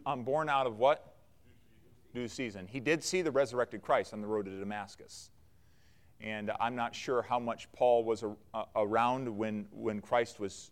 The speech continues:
Speaker 1: I, I'm not sure how much he saw of Christ's ministry from a distance as a Pharisee. Uh, who knows? I don't, I don't, I don't know the answer to that. But he was born as an apostle out of, uh, out of, uh, out of due season.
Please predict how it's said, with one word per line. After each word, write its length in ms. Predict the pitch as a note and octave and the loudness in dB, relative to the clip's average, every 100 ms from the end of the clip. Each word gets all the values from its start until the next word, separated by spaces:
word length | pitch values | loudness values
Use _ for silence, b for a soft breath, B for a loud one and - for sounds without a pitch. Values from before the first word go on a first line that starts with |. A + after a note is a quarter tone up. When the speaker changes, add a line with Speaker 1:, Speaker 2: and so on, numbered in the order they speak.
| - _ - - - | -20 _ -16 -12 -2
Speaker 1:
I, 160 | A2 - | -2 0
I'm 140 | A2+ | -4
not 160 | B2 A2+ | -4 -4
sure 160 | B2+ | -4
how 180 | G#2+ B2 | -2 -2
much 220 | A#2+ - | -2 -8
he 100 | - | -10
saw 300 | A2 - A2+ | -8 2 4
of 80 | G#2+ | 4
Christ's 320 | - A2 G#2 | 2 0 0
ministry 560 | G#2 A2+ A#2 - B2 A#2+ b b | -8 -8 -8 -6 -6 -6 b b
from 240 | - A2+ | -2 0
a 60 | G2 | 0
distance 440 | A#2+ B2 D3 C#3 | -2 -4 -4 -8
as 140 | A2+ F#2+ | -6 -6
a 60 | |
Pharisee. 640 | - A#2+ B2 C#3 - D3+ - - _ _ - | -6 0 0 0 -4 -6 -8 -20 _ _ 0
Uh, 240 | G2+ G2 - - | 2 2 -2 -4
who 160 | C#3+ | -2
knows? 380 | B2 B2 D#2+ F2 | 4 4 2 -2
I 100 | G2 | -2
don't, 160 | G#2+ - G2+ | -2 -4 -2
I 80 | |
don't, 220 | G#2+ A2 G#2+ - | 0 -2 -4 -4
I 120 | G2 | -2
don't 180 | A2 G#2 A2 A2+ | -2 -4 -12 -6
know 260 | A2 G#2 F#2+ | -2 -2 -4
the 180 | F#2+ F#2+ | -6 -6
answer 280 | A2+ - F#2 | -8 -10 -14
to 80 | F#2 | -4
that. 320 | F2+ F2 b b b | -2 -2 b b b
But 100 | A2 | -4
he 140 | A2 C3 | -2 0
was 160 | A#2+ | -2
born 480 | G#2+ G#2+ A#2+ B2+ C3 | -4 -4 -2 -2 -4
as 200 | - G#2+ | -6 -6
an 60 | G2+ | -8
apostle 420 | - A2+ A2 G2+ | 2 2 2 -2
out 120 | F#2 | -4
of, 100 | G2+ - G#2+ | -4 -10 -12
uh, 80 | G#2+ | -10
out 180 | G#2 G2+ | -8 -6
of, 120 | G2 F2 - | -8 -12 -10
uh, 260 | G2 F2 F2+ - - | -8 -8 -10 -16 -6
out 160 | G#2 F#2+ | -6 -4
of 80 | |
due 140 | F#2+ G2 | -6 -8
season. 480 | - D3+ B2+ G2 | -4 -2 -2 -6